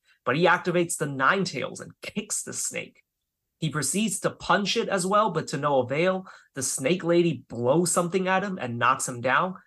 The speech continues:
and says that there's no mistake. Basically, he, he, he knows, uh, that, uh, it's the Nine Tails. Uh, the snake then approaches Sasuke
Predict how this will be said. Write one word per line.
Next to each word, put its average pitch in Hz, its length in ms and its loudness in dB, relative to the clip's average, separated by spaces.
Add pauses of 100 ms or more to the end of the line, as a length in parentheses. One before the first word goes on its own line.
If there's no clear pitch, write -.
(200)
and 131 180 -2
says 135 280 2
that 127 260 0
there's 123 200 0
no 120 160 -2
mistake. 131 540 -2 (460)
Basically, 233 420 2
he, 214 460 -2
he, 220 220 0
he 208 220 0
knows, 120 680 0
uh, 120 260 2
that, 117 400 0
uh, 113 400 -4
it's - 540 -8
the 123 80 -2
Nine 113 280 0
Tails. 117 500 -8 (480)
Uh, 151 180 6
the 147 80 0
snake 220 340 -2
then 226 140 2
approaches 190 560 0
Sasuke 170 640 0